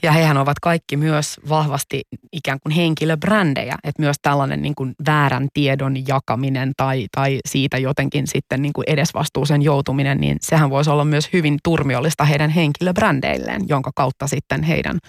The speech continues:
tulonsa ja tavallaan ammattiuskottavuutensa muodostuu.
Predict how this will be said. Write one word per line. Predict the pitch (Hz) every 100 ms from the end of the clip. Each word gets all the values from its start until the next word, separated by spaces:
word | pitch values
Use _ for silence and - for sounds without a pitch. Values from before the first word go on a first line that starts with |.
| - - _
tulonsa | - 165 127 156 131
ja | 131 135 -
tavallaan | 165 135 143 73 -
ammattiuskottavuutensa | 151 143 165 - 147 - - _ - 156 - - 143 131 156 160
muodostuu. | 147 135 202 - -